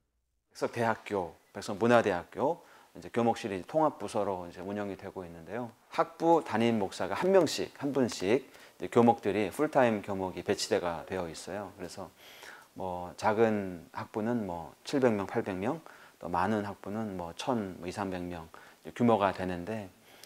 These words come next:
이 학생들을 한 명의 교목, 학부 담임 목사님들이, 어, 진짜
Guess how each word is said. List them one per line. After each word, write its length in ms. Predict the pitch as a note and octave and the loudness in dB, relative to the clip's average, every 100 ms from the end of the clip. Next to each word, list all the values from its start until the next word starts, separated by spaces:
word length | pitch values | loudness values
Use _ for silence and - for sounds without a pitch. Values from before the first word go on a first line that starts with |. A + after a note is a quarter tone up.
| - | -10
이 120 | G2 | -4
학생들을 680 | G#2+ A2+ B2+ G2+ G#2+ E3 F3+ - _ _ - - | -4 0 0 2 4 2 0 -12 _ _ -20 -12
한 140 | - D#3+ | 0 8
명의 460 | C#3+ B2 G#2+ F2 - - _ | 10 10 6 0 -10 -20 _
교목, 340 | A2+ A2 E2 - - - - - _ | 2 4 4 0 -20 -20 -20 -20 _
학부 240 | C3 B2 A#2+ | 0 4 4
담임 280 | G#2+ G#2+ | 4 2
목사님들이, 1120 | F#2+ - G2 F2+ E2 - F2+ F2+ F2 G#2+ F3+ F#3 _ _ _ _ _ | 0 -4 -4 -4 -6 -12 -10 -10 -2 -2 -2 -6 _ _ _ _ _
어, 300 | F#2+ F2+ F2+ - | -18 -18 -20 -4
진짜 420 | C3+ C#3 A#2 E2 | 2 8 8 8